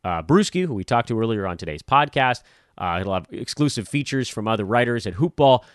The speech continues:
Basically, the only way to see these things is to be on the email newsletter. So hunt that down at Dan Besbris. I'll be tweeting about it. Don't you worry. Uh, and I hope you guys will sign up for that as well.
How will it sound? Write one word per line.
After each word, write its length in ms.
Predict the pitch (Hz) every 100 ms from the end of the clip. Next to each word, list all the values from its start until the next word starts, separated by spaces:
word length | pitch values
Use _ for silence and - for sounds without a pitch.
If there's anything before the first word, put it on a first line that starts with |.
| _ _ 139
Basically, 520 | 214 262 165 156 - _ -
the 140 | 170
only 420 | - 277 285 262 226
way 340 | 185 190 170
to 100 | 139
see 360 | - - 202 226
these 320 | 202 214 -
things 380 | 202 196 226 170
is 160 | 165
to 80 | 143
be 380 | 117 160 185 180 -
on 360 | 170 165 170 165
the 240 | - 156
email 320 | 147 135 117
newsletter. 580 | 120 127 113 92 76 76
So 220 | - 110
hunt 240 | 98 190 190
that 200 | 180 -
down 280 | 143 143 - -
at 340 | 170 220 - - 123
Dan 380 | 151 180 180 151
Besbris. 440 | 143 - 151 139
I'll 140 | 120
be 100 | 139
tweeting 320 | 127 127 117 110
about 240 | 95 95
it. 80 | 104
Don't 240 | 95 120
you 80 | 127
worry. 340 | 123 80 78 76 _ _ _ _
Uh, 260 | 92 90 90
and 140 | 101 98
I 80 |
hope 180 | 101 107
you 60 | 101
guys 200 | 95 92
will 100 | 92
sign 240 | - 90
up 100 | 82
for 100 | 90
that 160 | 82 78
as 160 | 80
well. 240 | 92 82